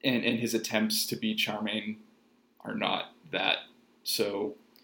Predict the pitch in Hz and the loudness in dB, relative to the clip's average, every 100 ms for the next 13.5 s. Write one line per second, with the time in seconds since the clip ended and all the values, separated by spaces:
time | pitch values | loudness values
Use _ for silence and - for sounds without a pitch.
0 | _ _ _ _ 127 135 143 143 151 113 | _ _ _ _ 6 10 12 12 12 12
1 | - 123 127 123 127 113 110 107 113 107 | 6 4 6 10 12 12 8 6 4 6
2 | 113 104 110 110 110 - 107 107 104 101 | 4 4 6 8 8 6 4 2 0 0
3 | 107 107 110 107 107 107 - - 104 107 | 4 4 4 0 0 -2 -2 2 2 2
4 | - 104 98 - - 104 101 101 - - | 2 0 0 -2 0 0 0 -4 -6 -10
5 | _ - - _ _ _ - - _ 131 | _ -20 -20 _ _ _ -20 -20 _ 6
6 | 113 110 123 113 104 101 104 - 113 107 | 8 6 6 6 6 4 2 2 8 10
7 | 107 107 107 101 98 98 98 - _ - | 10 6 2 0 2 0 -4 -12 _ 8
8 | 107 101 104 104 98 101 101 101 101 98 | 8 8 4 4 2 2 2 0 -2 -4
9 | - 107 101 104 98 - 101 101 98 98 | -4 -4 -2 -2 -2 -2 -4 -4 -6 -4
10 | 98 101 98 - - - - - - 113 | -2 -2 0 0 0 -2 -6 -16 -8 0
11 | 110 107 107 - 95 - 90 - - 98 | 2 2 0 0 0 0 -2 -2 -2 0
12 | - 85 - 110 104 101 - 107 90 - | 0 -2 -4 -4 -2 -4 -4 -6 -4 -4
13 | 95 104 - 78 - | -6 -6 -6 -6 -6